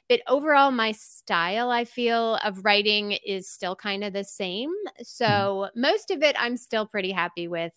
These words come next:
Speaker 1: But, but yeah, there, there was actually some things that we were gonna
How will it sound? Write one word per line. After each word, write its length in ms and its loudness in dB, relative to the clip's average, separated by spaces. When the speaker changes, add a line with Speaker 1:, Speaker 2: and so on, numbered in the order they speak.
Speaker 1:
But, 300 0
but 200 -4
yeah, 320 2
there, 200 6
there 140 6
was 280 6
actually 500 6
some 380 0
things 300 -2
that 120 -2
we 120 0
were 100 -2
gonna 240 2